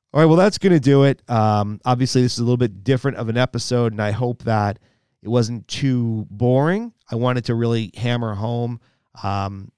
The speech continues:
the legal information in this episode so that you understand it, just because it gets frustrating to hear people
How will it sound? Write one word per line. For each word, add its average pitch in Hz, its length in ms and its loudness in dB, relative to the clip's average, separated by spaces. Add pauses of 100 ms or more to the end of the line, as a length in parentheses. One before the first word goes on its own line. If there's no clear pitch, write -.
(120)
the 117 160 -2
legal 120 720 0 (360)
information 127 880 -2
in 120 180 -2
this 127 220 -2
episode 131 600 -2
so - 100 -8
that 107 140 -10
you 117 60 -4
understand 117 480 -4
it, 143 40 -6
just 143 200 -8
because 185 300 0 (360)
it 143 140 -8
gets 143 220 0
frustrating 147 760 -2 (380)
to 117 540 0 (380)
hear 131 260 0
people 123 680 -4